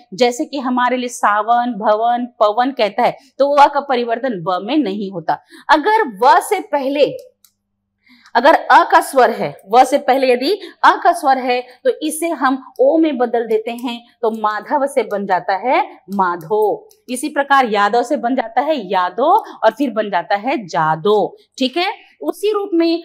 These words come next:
अगर वो महादेव कहता है, ए की मात्रा आती है तो व को silent कर देते हैं, इसलिए महादेव को महादे कहा जाता है।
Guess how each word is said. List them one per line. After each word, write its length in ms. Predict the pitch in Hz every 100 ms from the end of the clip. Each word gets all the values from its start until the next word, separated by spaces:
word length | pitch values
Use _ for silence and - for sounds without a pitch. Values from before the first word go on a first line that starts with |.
| -
अगर 240 | 277 339
वो 100 | 349 320
महादेव 1000 | 269 277 262 330 330 226 190 254 285 277
कहता 300 | 240 247 202
है, 60 |
ए 280 | - 240 285 339
की 80 | 311
मात्रा 380 | 302 294 320 320 277
आती 320 | 285 330 330
है 160 | 330 349 - -
तो 100 | 233 214
व 160 | 254
को 160 | 262 302
silent 420 | 302 277 311 302
कर 140 | 320
देते 240 | 311 311 330
हैं, 200 | 339 339 - -
इसलिए 280 | 302 - 277
महादेव 800 | 233 226 220 311 311 262 254 254
को 300 | 254 226 233 - -
महादे 680 | 233 247 240 294 302 240 247
कहा 300 | 247 208 185
जाता 280 | 185 -
है। 80 | 196